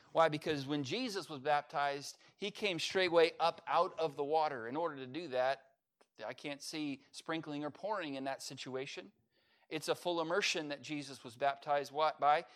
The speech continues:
So why should we not be baptized by full immersion as well? Um, but here we go, first, verse ten, "Straightway coming up out of the water, he saw the heavens opened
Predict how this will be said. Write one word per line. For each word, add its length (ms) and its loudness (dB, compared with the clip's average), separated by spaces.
So 200 0
why 300 6
should 220 -2
we 200 -6
not 320 -2
be 160 -4
baptized 580 0
by 140 0
full 260 -8
immersion 440 -8
as 180 -14
well? 300 -6
Um, 440 -6
but 140 -2
here 160 6
we 120 6
go, 200 10
first, 380 0
verse 240 0
ten, 260 2
"Straightway 480 2
coming 340 -2
up 140 2
out 100 6
of 60 -4
the 60 2
water, 340 6
he 140 -8
saw 240 4
the 100 2
heavens 440 0
opened 480 -2